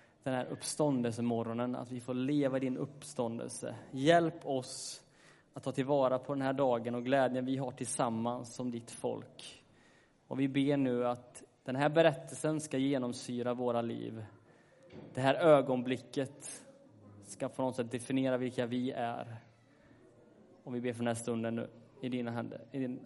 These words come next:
händer lägger vi den här predikan. Amen. Ibland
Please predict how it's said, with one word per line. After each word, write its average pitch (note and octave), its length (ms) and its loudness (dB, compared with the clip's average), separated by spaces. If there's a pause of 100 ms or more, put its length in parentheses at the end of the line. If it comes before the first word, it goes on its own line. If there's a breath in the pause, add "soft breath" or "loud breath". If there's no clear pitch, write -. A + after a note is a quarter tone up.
händer B2 240 -4
lägger A#2 260 -4
vi A#2 40 -6
den A#2 120 -4
här A#2 160 -4 (140)
predikan. A#2 440 -10 (1200 loud breath)
Amen. A#2 420 -4 (2750 loud breath)
Ibland A3 640 8